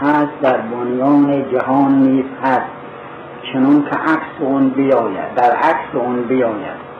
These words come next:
و هاکذا اوصاف و اعراض و آثار و افعال، چنون که به جای اختلاجات بدن زلزله هست به جهت خروج افخره غلیظه،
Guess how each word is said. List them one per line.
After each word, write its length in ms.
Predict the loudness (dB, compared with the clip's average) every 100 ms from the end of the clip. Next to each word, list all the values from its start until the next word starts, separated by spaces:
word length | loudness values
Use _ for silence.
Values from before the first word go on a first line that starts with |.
| -16 -16 -16 -10 -6
و 20 |
هاکذا 680 | 0 2 2 2 4 4
اوصاف 760 | 4 2 -2 -2 0 2 2 0
و 40 |
اعراض 680 | -4 -2 -2 -2 0 0 -2
و 100 | -4
آثار 600 | -4 -4 -4 -2 0 0
و 60 | -2
افعال، 560 | -4 -6 -4 0 0 0 -6
چنون 280 | -6 -6 -6
که 60 | -6
به 140 | -8 -4
جای 400 | 0 2 0 -2
اختلاجات 800 | -6 -6 -4 -2 -4 -2 -4 -4 -8 -10
بدن 380 | -8 -4 0 0 0
زلزله 520 | -2 -2 -4 -2 0
هست 240 | 0 -4 -10 -14 -18 -18 -18 -14 -8
به 80 | -6
جهت 300 | -2 -2 -2 -4 -4
خروج 340 | -2 -2 -2
افخره 680 | -4 -6 -8 -8 -4 0 0
غلیظه، 560 | -2 -6 -8 -8 -8